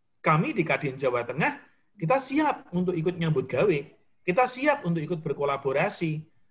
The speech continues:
Bagaimana caranya dengan kolaborasi para kepala daerah ini, masing-masing punya,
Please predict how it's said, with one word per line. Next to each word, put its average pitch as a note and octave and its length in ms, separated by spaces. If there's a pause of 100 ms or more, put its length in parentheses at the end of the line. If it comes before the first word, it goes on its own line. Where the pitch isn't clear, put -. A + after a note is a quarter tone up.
(160)
Bagaimana D#3 720
caranya D#3 400
dengan C#3+ 240
kolaborasi C3+ 720
para B2+ 240
kepala A#2+ 480
daerah A2 400
ini, G3 640 (240)
masing-masing D3 800
punya, B2+ 560